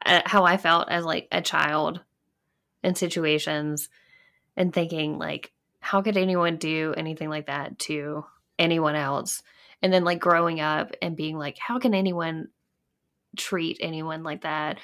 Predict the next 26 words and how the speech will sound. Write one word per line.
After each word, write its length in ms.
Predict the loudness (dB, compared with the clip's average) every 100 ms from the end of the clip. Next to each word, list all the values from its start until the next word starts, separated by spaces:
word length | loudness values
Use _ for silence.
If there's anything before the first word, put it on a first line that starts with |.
| -18 -14 4
Even 300 | 6 6 6
now, 340 | 6 6 4
like, 320 | 4 0 0 -4
as 260 | 2 2 4
an 80 | 2
adult, 480 | 0 2 2 2 0
when 120 | -2
somebody 580 | -2 0 2 0 -2 -6
slightly 760 | -2 0 0 0 -2 0 -2 -2
insults 520 | -4 -6 -6 -6 -6
somebody 300 | -4 -4 -2
else, 320 | -2 -2 -4
I'm 120 | -4
like, 280 | -2 -2 -6 -8
"Oh 140 | -2
my 160 | -2 -2
God, 540 | -6 -8 -6 -6 -6 -8 -14 _ _ _ -14
like, 160 | -8
what 100 | -2
is 160 | -2 -2
wrong 240 | -4 -2
with 140 | -4 -2
you? 240 | -4 -4 -2
Who 120 | -2
traumatized 640 | 0 0 0 0 0 -2 -6
you?" 240 | -4 -4